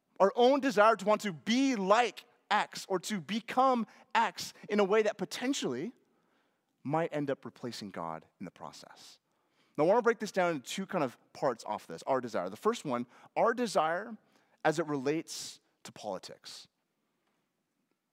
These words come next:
Fun topic, right? But think about this for a moment. What's happening in this story?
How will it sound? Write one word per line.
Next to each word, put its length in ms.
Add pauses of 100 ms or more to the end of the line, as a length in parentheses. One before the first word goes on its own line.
Fun 180
topic, 400
right? 180 (3750)
But 120
think 160
about 220
this 140
for 100
a 40
moment. 300 (840)
What's 260
happening 400
in 100
this 120
story? 320